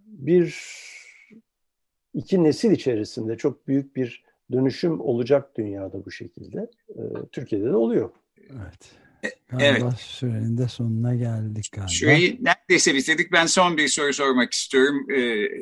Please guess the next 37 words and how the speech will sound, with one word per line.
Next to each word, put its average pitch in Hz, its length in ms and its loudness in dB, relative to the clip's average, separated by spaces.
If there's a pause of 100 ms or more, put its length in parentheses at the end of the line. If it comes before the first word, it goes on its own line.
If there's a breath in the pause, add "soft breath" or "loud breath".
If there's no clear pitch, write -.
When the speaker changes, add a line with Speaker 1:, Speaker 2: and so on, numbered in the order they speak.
(320)
Speaker 3:
Ali 131 240 4
Bey, 123 160 6
son 135 520 4
sözü 127 300 0
size 131 340 2
bırakayım. 135 500 0
Yani 135 360 4 (440 soft breath)
acaba 156 560 4 (220)
buna 160 280 0
aklım 156 420 0
yeter 143 420 4
mi? 120 280 4
İşte 131 560 0 (100)
kız 156 260 0
halimle 139 460 4
bunu 135 180 2
yapabilir 139 460 4
miyim 127 200 6 (100)
falan 131 220 4
diye 120 180 2
düşünen 131 520 4
kız 131 180 0
öğrenciler 120 560 4
varsa, 123 460 2
bunu 113 220 -6
dinleyen, 113 520 4
onlara 143 420 6
söylemek 135 440 4
istediğiniz 117 500 -2
son 120 300 2
bir 110 180 0
cümle, 113 320 2
e, 110 320 -2
varsa 117 380 4
öyle 117 280 0
bitirebilir 123 480 0
miyiz? - 440 -8